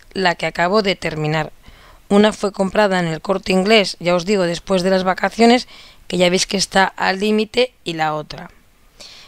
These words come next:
Pero, mm, la que me ha venido es mucho más hidratante. En serio, de verdad, no sé por qué motivo, a ver si me capta. Esta, que es la nueva,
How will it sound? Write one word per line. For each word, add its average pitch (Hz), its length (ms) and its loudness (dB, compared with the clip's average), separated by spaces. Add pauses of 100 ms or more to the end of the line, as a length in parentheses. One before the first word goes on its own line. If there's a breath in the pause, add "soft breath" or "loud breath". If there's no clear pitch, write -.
(300 loud breath)
Pero, 339 340 0 (840)
mm, 208 300 0
la 185 120 -4
que 180 180 -8
me 180 120 -2
ha 196 60 0
venido 233 500 0 (380)
es 190 320 -4
mucho 190 540 0
más 220 260 0
hidratante. 226 800 0 (920)
En 180 120 -4
serio, 240 320 2
de 190 80 -2
verdad, 190 240 2
no 202 200 2
sé 214 160 0
por 202 220 -4
qué 185 120 -2
motivo, 196 420 0
a 185 60 0
ver 185 140 0
si - 160 -4
me 175 120 -2
capta. 196 400 -6 (500 loud breath)
Esta, 220 360 0
que - 100 0
es 214 100 -2
la 202 120 4
nueva, 220 440 4